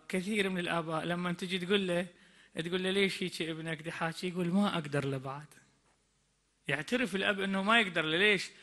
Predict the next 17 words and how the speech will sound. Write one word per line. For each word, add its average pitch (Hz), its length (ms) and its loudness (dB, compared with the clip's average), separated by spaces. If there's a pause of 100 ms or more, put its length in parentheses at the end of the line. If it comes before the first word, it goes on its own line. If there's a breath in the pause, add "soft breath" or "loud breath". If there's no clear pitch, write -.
(380 soft breath)
لأن 170 240 4
عبر 208 480 6 (200)
الحد 196 480 6
في - 160 -6
التلقي، 185 680 6 (640 soft breath)
وعبر 196 440 6
الحد 190 360 8 (180)
في - 100 -6
الطاعة، 190 600 10 (380 soft breath)
وعبر 196 460 8
الحد 220 320 10
في - 120 0
الامتثال، 202 640 6
فتلقى 190 420 4
الأب 190 520 6
عاجز 185 1200 10 (300 loud breath)
عن 160 560 10